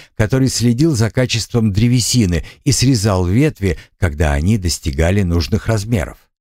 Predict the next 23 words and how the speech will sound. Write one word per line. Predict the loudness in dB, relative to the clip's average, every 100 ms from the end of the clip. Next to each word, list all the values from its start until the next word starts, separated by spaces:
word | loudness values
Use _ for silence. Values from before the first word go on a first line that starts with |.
| _ _ _ -16 -6
Это | -2 0 2
действие | 2 2 0 0 0
сопровождалось | 0 -2 0 0 0 0 0 -2 -6
специальным | -4 -2 0 0 2 2 2
ритуалом. | 2 0 0 0 -2 -8 -14 _ _ -18 -6
Эльфы | 0 2 2 0
как | 0 -2 0
бы | 0 0
извинялись | -2 0 2 2 2 0 -4
перед | -2 0 0
природой, | 0 0 2 2 2 0 -2 -10
что | -4 -2
им | 0 0 2
пришлось | 0 0 2 0
так | 0 -2 -2
варварски | 0 0 2 0 -2 0 -2 -2 -6
срезать | 0 2 2 2 0 2
живую | 0 2 2 2
ветку. | 2 0 -2 -10 -20 _ _ _ _ _ -20 -10
Увиденное | -2 2 2 2 0 0 0
меня | 2 0 0
сильно | 0 0 0
впечатлило. | -2 -4 -4 -2 -2 0 0 -2